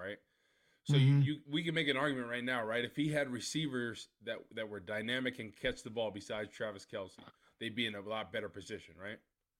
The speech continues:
Speaker 2: Yep.
Speaker 1: And he would, he would play better himself, right? We're not seeing the M V P type Patrick Mahomes, right? So we could agree that that's not all on his shoulders, right?
Speaker 2: Sure.
Speaker 1: And I think the same thing could be said about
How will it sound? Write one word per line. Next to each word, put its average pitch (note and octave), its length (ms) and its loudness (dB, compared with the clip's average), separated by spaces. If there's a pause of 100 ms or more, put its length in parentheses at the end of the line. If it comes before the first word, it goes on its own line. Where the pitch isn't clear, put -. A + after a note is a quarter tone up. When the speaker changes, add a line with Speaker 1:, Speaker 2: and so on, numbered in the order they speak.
(380)
Speaker 2:
Yep. C#3 240 8 (420)
Speaker 1:
And B2+ 140 0
he C#3+ 100 2
would, C3 160 0
he D#3+ 200 -2
would C#3+ 220 0
play A2+ 220 -2
better F#2 260 -8
himself, F#2+ 460 -8
right? G#2 240 -4
We're C3+ 140 0
not C#3+ 180 0
seeing C#3+ 300 0
the A#2 100 -4
M B2 140 -4
V A#2+ 120 0
P A#2+ 220 -2
type A2 260 -2 (400)
Patrick G#2+ 300 -6
Mahomes, G2 380 -8
right? G#2+ 180 -4 (840)
So C#3+ 140 2
we D#3+ 100 4
could D#3 140 2
agree C#3+ 320 2
that A2+ 220 0
that's B2 240 -2
not A#2+ 240 -2
all A#2 240 0
on G#2 100 -8
his A2 160 -6
shoulders, F#2+ 480 -6
right? G2+ 220 -6 (1300)
Speaker 2:
Sure. D#3 340 8 (880)
Speaker 1:
And A#2 100 -4
I A#2+ 60 2
think D#3 220 -2
the C3 80 -4
same C#3+ 280 0
thing C3 160 0
could A#2+ 220 -6
be A2+ 100 -4
said B2 340 0 (120)
about G#2 320 -6